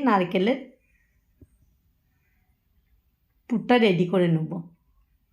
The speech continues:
আমি ওভেনের মধ্যে বসিয়ে দিয়েছি, দিয়ে নারকেলের পুরটা আমি রেডি করেও নিচ্ছি। আর সঙ্গে সঙ্গে আমি দেখাতে পারিনি, সেটাও তোমরা বুঝতে পারছো।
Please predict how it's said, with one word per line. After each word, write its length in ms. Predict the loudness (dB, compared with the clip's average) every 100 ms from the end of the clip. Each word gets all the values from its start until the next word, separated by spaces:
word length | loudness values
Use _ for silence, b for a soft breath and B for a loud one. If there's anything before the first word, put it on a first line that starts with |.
| _ _ _ _ -6
আমি 180 | 0 2
ওভেনের 480 | 2 2 0 0 0
মধ্যে 300 | 0 0 0 0
বসিয়ে 400 | 0 -2 -2 0
দিয়েছি, 420 | 2 0 -2 -8 -8 -16 _ _ _ _ _ -4
দিয়ে 160 | -2 2
নারকেলের 520 | 2 0 0 0 0 -4
পুরটা 280 | -10 0 0
আমি 160 | 2 0
রেডি 280 | 0 -2 -2
করেও 280 | -2 0 0
নিচ্ছি। 460 | 0 -2 -8 -8 -8 -10 _ _ _ _ _ _ _ _ _ _ -4
আর 80 | -4 0
সঙ্গে 280 | 0 0 -2
সঙ্গে 260 | -2 -2 -2
আমি 160 | -2 0
দেখাতে 420 | 0 0 -2 0
পারিনি, 340 | -2 0 0 -2
সেটাও 340 | -4 -2 0 0
তোমরা 300 | -2 0 -2
বুঝতে 340 | -2 -6 -4 -2
পারছো। 380 | -2 -4 -6